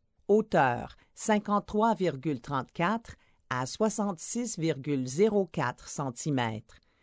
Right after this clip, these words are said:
vingt et un à vingt-six pouces. Largeur, dix-sept virgule soixante-dix-huit à vingt et un virgule cinquante-neuf centimètres, sept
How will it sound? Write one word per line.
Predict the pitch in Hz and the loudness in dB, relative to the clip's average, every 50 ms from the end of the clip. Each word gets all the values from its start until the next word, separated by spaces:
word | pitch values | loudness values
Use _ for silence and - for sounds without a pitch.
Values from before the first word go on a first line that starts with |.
| _ _ _ | _ _ _
vingt | - 135 165 170 175 165 185 | -6 -2 0 0 0 2 2
et | 175 165 160 | 2 4 4
un | 139 143 170 - - - | 2 2 0 -4 -4 0
à | - 160 165 | 0 2 2
vingt-six | 147 175 175 180 170 - - - 185 170 - - | 2 0 0 0 -2 -4 -4 -4 -4 -4 -6 -6
pouces. | - - 143 123 117 - - - - - _ _ _ _ _ _ _ _ _ _ _ _ _ _ - | -6 -4 -4 -2 -2 -4 -6 -10 -12 -14 _ _ _ _ _ _ _ _ _ _ _ _ _ _ 0
Largeur, | - 202 208 190 208 180 160 175 156 139 123 117 110 - - - _ _ _ _ - | 4 4 6 6 4 2 4 4 4 4 2 0 -4 -8 -14 -20 _ _ _ _ -8
dix-sept | 151 147 190 208 - - - - 190 214 233 - 190 | -4 0 0 0 0 0 0 2 2 2 2 -2 -4
virgule | 151 165 156 143 147 127 139 135 117 120 | -2 0 0 -2 -2 -2 -2 -2 -2 -4
soixante-dix-huit | - - 175 156 151 - 160 139 131 135 131 147 147 147 143 143 156 180 220 254 247 - - _ - _ _ _ _ | -4 0 0 0 2 0 -2 -4 -6 -6 -6 -6 -4 -4 -4 -4 -2 -2 -2 -2 -4 -8 -20 _ -20 _ _ _ _
à | - 131 139 135 | -2 -2 -2 0
vingt | 143 180 208 220 - 226 | 2 2 2 2 2 2
et | 208 202 190 175 | 2 4 4 4
un | 165 185 202 | 4 2 0
virgule | 185 180 196 180 175 151 190 190 185 175 - | 0 0 0 0 0 0 0 0 0 0 -2
cinquante-neuf | - - 214 208 - 208 202 196 - - 185 175 170 - | 0 0 0 0 0 0 -2 -2 -2 0 0 0 0 -2
centimètres, | - - 160 143 120 - - 160 147 131 120 117 110 107 - - - - _ _ _ _ _ _ | -4 -4 -4 -4 -4 -4 -4 -4 -2 0 0 -2 -2 -4 -8 -12 -20 -20 _ _ _ _ _ _
sept | - - - - 220 226 233 - | -10 -4 0 0 0 0 0 -6